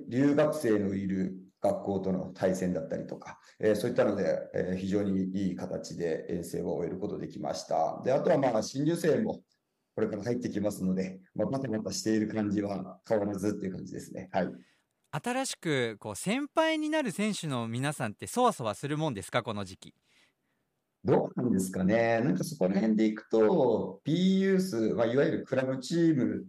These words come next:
Speaker 1: ていうのは、そこまで、あの、上下関係がは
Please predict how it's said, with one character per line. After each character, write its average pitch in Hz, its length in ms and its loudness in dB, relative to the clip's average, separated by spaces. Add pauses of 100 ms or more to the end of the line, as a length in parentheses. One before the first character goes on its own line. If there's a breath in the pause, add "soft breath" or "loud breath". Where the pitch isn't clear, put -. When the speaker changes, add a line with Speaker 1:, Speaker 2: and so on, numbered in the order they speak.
(120)
Speaker 1:
て 101 80 -4
い 104 180 4
う 107 60 2
の 98 140 -2
は、 110 440 -4 (200 soft breath)
そ 135 140 -6
こ 175 120 0
ま 190 140 4
で、 147 120 4 (580)
あ 110 120 2
の、 101 140 0
上 107 240 4
下 113 120 -2
関 135 280 2
係 101 200 -2
が 92 160 -6
は 92 240 -8